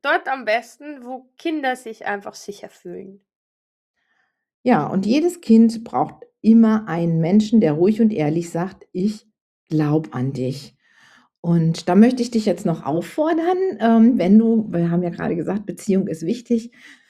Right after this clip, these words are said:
Speaker 2: und Beziehung beginnt ja mit Gespräch, lad dir gerne unseren Fragenkompass runter, ähm, den wir immer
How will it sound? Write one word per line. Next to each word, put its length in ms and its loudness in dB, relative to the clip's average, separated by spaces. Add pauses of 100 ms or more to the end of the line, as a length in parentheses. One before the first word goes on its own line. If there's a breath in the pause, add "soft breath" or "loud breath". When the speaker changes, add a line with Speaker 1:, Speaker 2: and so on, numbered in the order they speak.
(140 soft breath)
Speaker 2:
und 300 -2
Beziehung 440 0
beginnt 340 0
ja 100 -2
mit 220 -2
Gespräch, 540 0
lad 260 -2
dir 80 -2
gerne 380 2
unseren 460 -2
Fragenkompass 1080 -4 (100)
runter, 680 -2 (500 loud breath)
ähm, 480 4
den 240 0
wir 380 -2
immer 360 -4